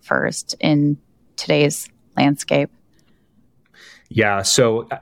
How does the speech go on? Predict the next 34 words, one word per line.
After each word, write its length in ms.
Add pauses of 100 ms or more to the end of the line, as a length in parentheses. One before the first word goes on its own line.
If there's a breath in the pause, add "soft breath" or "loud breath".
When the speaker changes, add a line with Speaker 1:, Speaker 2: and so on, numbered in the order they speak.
Speaker 2:
absolutely, 400
it's 100
a 40
great 160
question. 800
Um, 280
we 140
are, 400
and 240
so, 280
uh, 180
earlier 340
I 60
referenced 580
that 340 (260 loud breath)
the 80
demand 600
is, 640
uh, 460
outpacing, 880
you 160
know, 320
uh, 400
supply, 560 (200)
uh, 280
or 180
will 220
outpace 440
supply 600
of, 500
of 220
batteries. 560 (260 loud breath)
That's 220
driven 680